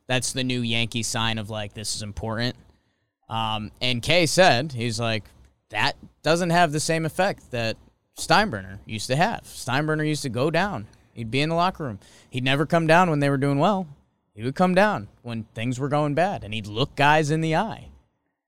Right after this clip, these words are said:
Um, and A, I mean, I started cracking up thinking about Hal doing that,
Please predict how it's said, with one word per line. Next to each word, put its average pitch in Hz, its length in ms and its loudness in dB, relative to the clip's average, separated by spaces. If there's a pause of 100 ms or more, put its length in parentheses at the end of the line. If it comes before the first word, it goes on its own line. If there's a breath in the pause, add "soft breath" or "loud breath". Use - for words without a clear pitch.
(460)
Um, 113 460 -2
and 120 240 0
A, 117 540 2
I 113 100 -4
mean, 113 140 -4
I 107 60 -4
started 107 280 -6
cracking 107 320 -6
up 104 120 -10
thinking 104 240 -8
about 95 220 -10 (220)
Hal 110 260 0
doing 92 300 -16
that, - 300 -14